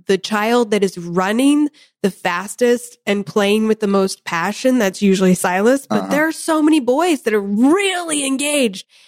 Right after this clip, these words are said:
Speaker 1: and they all look
Speaker 2: They all have the same hairstyle.
Speaker 1: <laughs> the same. So I usually just have to wait there 'cause it's very rare that I can actually pick him out from the sea of boys that all look alike.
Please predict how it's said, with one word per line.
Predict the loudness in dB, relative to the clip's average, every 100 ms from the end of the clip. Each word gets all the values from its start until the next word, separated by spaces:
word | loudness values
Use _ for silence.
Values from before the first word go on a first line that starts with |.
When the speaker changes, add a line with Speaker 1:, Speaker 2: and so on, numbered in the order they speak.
| _ -2
Speaker 1:
and | 2
they | 2
all | 2 2 2 0 2
look | 0 0 _ -20 _
Speaker 2:
They | -2
all | -2 -2
have | -6
the | -6
same | -2 -2
hairstyle. | -2 -4 -2 -2 0 0
Speaker 1:
<laughs> |
the | 0 0
same. | -2 -2 -4 -8 -20 _ -8 -4
So | -2 -2 -2 -12 -16 -12 -4
I | 0
usually | 2 0 0
just | 0 0
have | -2
to | 0
wait | 0 0 -2
there | -4 -2
'cause | -2 -2 -6
it's | -6 -2
very | -2 0 0
rare | 0 0 2
that | 0
I | -4
can | -6 -6
actually | -4 -6 -2 -2
pick | 0 0
him | 0
out | 0 -2 -6
from | -6 -6
the |
sea | -6 -2 0 2
of | 0 0
boys | 0 2 0 0
that | -2
all | -2 0
look | -4 -4
alike. | -4 -4 -6 -14